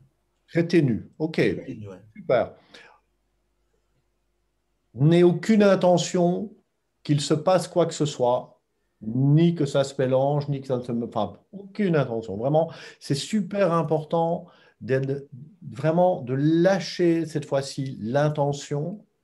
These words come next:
Speaker 1: et vraiment de faire confiance à l'homéostasie, je dirais, euh, multidimensionnelle. Voilà,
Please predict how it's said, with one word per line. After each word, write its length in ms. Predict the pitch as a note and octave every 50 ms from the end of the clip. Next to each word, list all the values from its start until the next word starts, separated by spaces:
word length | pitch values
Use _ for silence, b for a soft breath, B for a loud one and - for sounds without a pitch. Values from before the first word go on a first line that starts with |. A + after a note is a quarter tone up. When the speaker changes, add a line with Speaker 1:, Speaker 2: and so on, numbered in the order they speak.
| _ B B B B B B B
Speaker 1:
et 100 | - C3
vraiment 320 | B2+ D3 E3 F#3+ G3 G#3+ G#3+
de 80 | G3 G3
faire 340 | D3 - G3+ F3+ - - -
confiance 800 | - F3+ F3+ E3+ E3+ - F#3+ F#3+ G3 G3+ G#3 G3+ G3 - - b b b b b
à 120 | C#3 C#3+
l'homéostasie, 1160 | D3 D3 D#3+ D#3+ E3 E3+ E3 E3 D#3+ D3+ D3+ - - D#3+ D#3 D3+ C#3+ C#3+ D#3 F3 F3 F3 F3+ E3
je 140 | C#3 C3 B2+
dirais, 600 | A#2+ A#2+ C3+ C3 C3+ C#3 D3 D3+ D3+ D3+ D3+ D3+ - B2+
euh, 460 | A#2 A2+ A2 A2 A2+ A2 A2 A2 A2+ A#2 - - - _ _ -
multidimensionnelle. 1040 | B2+ C#3+ D3+ D3+ D3 - E3 D3 C#3+ D3 C#3 C#3 C#3 C#3 - C3 A#2 G#2 F2 F2 F2+
Voilà, 360 | F#2 G#2 G#2 G2 - - -